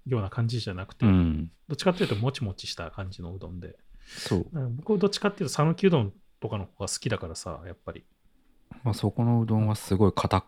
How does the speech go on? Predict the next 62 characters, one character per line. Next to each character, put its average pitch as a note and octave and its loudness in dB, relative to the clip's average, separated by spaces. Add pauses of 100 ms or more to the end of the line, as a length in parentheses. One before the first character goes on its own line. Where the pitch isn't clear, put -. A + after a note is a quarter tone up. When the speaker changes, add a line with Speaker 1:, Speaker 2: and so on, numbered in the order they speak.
(180)
Speaker 2:
硬 F#2+ 2
い - 4
っ E2 0
て - -10
い D#2+ -4
う - -10
か、 - -2
噛 F#2+ 2
み F2+ 4
応 F2+ 4 (180)
え E2+ 4
が C3+ 6
あ C3 6
る。 A#2+ 4
Speaker 1:
う - 4
ん。 A2+ 2
Speaker 2:
う A2 0 (200)
ん。 D#2 -4 (680)
Speaker 1:
コ - -2
シ - -2
の A2+ 2
あ G2 0
る F#2 -4
感 E2+ -8
じ F2 -10
の。 - -10
Speaker 2:
そ F2+ 0
う F2 -2
そ - -8
う F2 -6
そ - -16 (1160)
う。 C#3 -4
Speaker 1:
い - -2
や D3 4
ー、 D3 2
讃 D#3+ 0
岐 F#3+ 0
う F#3+ 6
ど E3 4
ん、 B2+ 0 (220)
ま C3+ -2
た - -14
四 - -4
国 C#3+ -2
行 A#2 -10
っ - -20
て - -16
ち - -8
ょ B2+ -2
っ - -10 (120)
と、 F#2+ -4 (840)
う B2+ 2
ど C#3+ 2
ん C#3+ 0
食 C#3+ 0
べ C#3 4
ま C#3 0
く C#3 -6
り C#3 -4
た C#3 -2
い F#2+ -4
な。 D#2+ -12